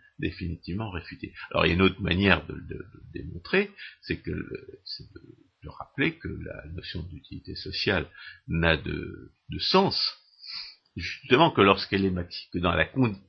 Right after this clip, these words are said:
dans la circonstance où elle est maximum, c'est-à-dire dans la circonstance où personne n'agresse personne.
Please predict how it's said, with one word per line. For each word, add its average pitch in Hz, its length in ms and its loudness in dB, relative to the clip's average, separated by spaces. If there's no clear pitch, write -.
dans 95 160 4
la 90 120 4
circonstance - 760 -2
où 104 60 -2
elle 95 100 -2
est 92 60 0
maximum, 90 600 -6
c'est-à-dire 95 500 -8
dans 123 60 -8
la 117 60 -8
circonstance - 600 -6
où 85 60 -10
personne 104 520 -2
n'agresse 101 480 -2
personne. - 420 -14